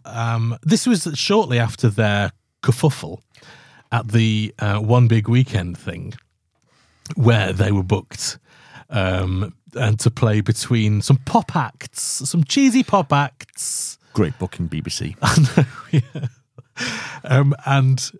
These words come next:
Speaker 1: um, people weren't particularly enjoying it, or they weren't, they weren't there for that. You know, they're not that audience, are they? Um, and so,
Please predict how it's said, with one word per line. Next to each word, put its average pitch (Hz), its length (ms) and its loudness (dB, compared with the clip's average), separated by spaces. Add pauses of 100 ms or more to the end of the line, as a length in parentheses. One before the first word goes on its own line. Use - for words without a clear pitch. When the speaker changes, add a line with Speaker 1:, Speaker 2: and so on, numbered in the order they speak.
(140)
Speaker 1:
um, 117 1500 -4 (120)
people 147 280 4
weren't 139 440 2
particularly 123 800 0 (840)
enjoying 135 580 2
it, 131 280 2
or 113 300 2
they 127 100 2
weren't, 143 220 4
they 185 80 4
weren't 240 220 2
there 302 260 2
for 226 120 0
that. 135 440 -2
You 254 80 -4
know, 240 100 2
they're 226 120 2
not 226 180 0
that 208 140 2
audience, 220 520 0
are 214 200 0
they? 104 280 -2 (720)
Um, 131 220 2
and 139 160 4
so, 147 440 0